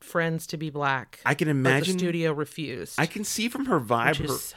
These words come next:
Speaker 1: gross.
Speaker 2: I can see from her vibe her trying. I, I totally believe that because,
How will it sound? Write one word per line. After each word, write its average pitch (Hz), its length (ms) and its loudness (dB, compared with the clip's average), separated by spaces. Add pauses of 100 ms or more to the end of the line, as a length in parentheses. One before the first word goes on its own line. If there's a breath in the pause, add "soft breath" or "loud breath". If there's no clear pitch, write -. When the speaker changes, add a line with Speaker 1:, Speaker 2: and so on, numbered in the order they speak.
(160)
Speaker 1:
gross. - 540 -20
Speaker 2:
I 135 80 2
can 143 140 -4
see 196 160 0
from 190 140 -6
her 165 120 2
vibe 107 320 2
her 101 120 2
trying. 78 520 -4
I, 101 140 2 (100)
I 107 100 4
totally 131 440 0
believe 90 420 -2
that 76 260 -6
because, 85 680 -4